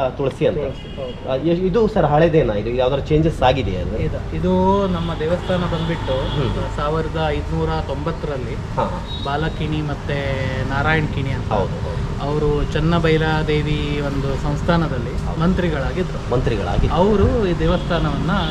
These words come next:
Speaker 2: ಕಟ್ಟಿಸಿದ್ರು
Speaker 1: ಹ್ಮ್.
Speaker 2: ಆವಾಗ
Speaker 1: ಹೌದು.
Speaker 2: ಸಾವಿರದ ಒಂಬೈನೂರ, ಐದುನೂರ ತೊಂಬತ್ತರಲ್ಲಿ.
Speaker 1: ಸಾವಿರದ ಐದುನೂರ
Speaker 2: ತೊಂಬತ್ತರಲ್ಲಿ.
Speaker 1: ತೊಂಬತ್ತು.
Speaker 2: ಇದು ತುಳಸಿನೂ ಹಂಗೇನೆ,
Speaker 1: ಹೌದು.
Speaker 2: ಅವರು ಇದ್ದಾಗಲೇನೆ ಇದು ಕಂಪ್ಲೀಟ್ ಶಿಲಾಮಯ ಆಯ್ತು.
Speaker 1: ಆ ಸಂದರ್ಭಕ್ಕೆ
Speaker 2: ಆ
Speaker 1: ಆಗಿದೆ.
Speaker 2: ಧರ್ಮ-, ಆ ಸಂದರ್ಭದಲ್ಲೇ ಇದನ್ನ ಕಟ್ಟಿಸಿರೋದು.
Speaker 1: ಹಾ, ಹಾ.
Speaker 2: ಅವಾಗ ಹಿಂಗಿತ್ತಂದ್ರೆ ಇದು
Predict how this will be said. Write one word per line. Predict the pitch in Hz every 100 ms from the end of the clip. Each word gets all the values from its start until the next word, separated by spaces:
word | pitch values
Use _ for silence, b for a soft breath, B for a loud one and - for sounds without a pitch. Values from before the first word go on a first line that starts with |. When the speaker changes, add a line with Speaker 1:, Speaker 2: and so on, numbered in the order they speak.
| 160
Speaker 2:
ಕಟ್ಟಿಸಿದ್ರು | 151 110 170 -
Speaker 1:
ಹ್ಮ್. | -
Speaker 2:
ಆವಾಗ | 135 143 127
Speaker 1:
ಹೌದು. | 104 -
Speaker 2:
ಸಾವಿರದ | 143 147 151 156
ಒಂಬೈನೂರ, | 156 143 143 143 143 143 185 196 170
ಐದುನೂರ | 147 156 170 160 180
ತೊಂಬತ್ತರಲ್ಲಿ. | 165 156 156 - - -
Speaker 1:
ಸಾವಿರದ | 117 120 160
ಐದುನೂರ | 160 - 147 151 147 147
Speaker 2:
ತೊಂಬತ್ತರಲ್ಲಿ. | 147 156 143 - -
Speaker 1:
ತೊಂಬತ್ತು. | 180 160 165 160 -
Speaker 2:
ಇದು | 170 202 190 175
ತುಳಸಿನೂ | 196 208 226 226
ಹಂಗೇನೆ, | 202 185 180 190 190 - -
Speaker 1:
ಹೌದು. | 107 -
Speaker 2:
ಅವರು | 165 170 170
ಇದ್ದಾಗಲೇನೆ | 165 160 185 175 180 180
ಇದು | 160
ಕಂಪ್ಲೀಟ್ | 165 165 - 185 185 170 165 -
ಶಿಲಾಮಯ | 156 175 190 170
ಆಯ್ತು. | 139 - -
Speaker 1:
ಆ | 139
ಸಂದರ್ಭಕ್ಕೆ | - 135 131 120 117 - 165
Speaker 2:
ಆ |
Speaker 1:
ಆಗಿದೆ. | 120 156 160
Speaker 2:
ಧರ್ಮ-, | 165 165 165 156
ಆ | 165
ಸಂದರ್ಭದಲ್ಲೇ | 170 170 170 170 170 165 147
ಇದನ್ನ | 175 170 170 190 208 185
ಕಟ್ಟಿಸಿರೋದು. | - - 180 - -
Speaker 1:
ಹಾ, | 117
ಹಾ. | 107 - - - - -
Speaker 2:
ಅವಾಗ | 180 214
ಹಿಂಗಿತ್ತಂದ್ರೆ | 185 190 202 196 202 190 208
ಇದು | 226 185 170